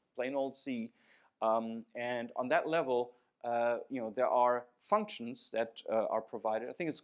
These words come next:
Core Graphics, right? Yeah, Core Graphics A P I.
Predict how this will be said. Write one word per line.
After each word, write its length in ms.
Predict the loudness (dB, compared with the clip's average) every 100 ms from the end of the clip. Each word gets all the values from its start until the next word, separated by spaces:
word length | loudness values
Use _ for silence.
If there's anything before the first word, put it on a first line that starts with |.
| -6
Core 240 | 2 4
Graphics, 640 | 4 0 -2 -6 -10 -12 -10
right? 200 | -6 -6 -8 -18 _ _
Yeah, 120 | -8 -6 -2
Core 140 | -4
Graphics 380 | 0 -2 -2 -6
A 100 | -6
P 180 | -6 -6
I. 200 | -4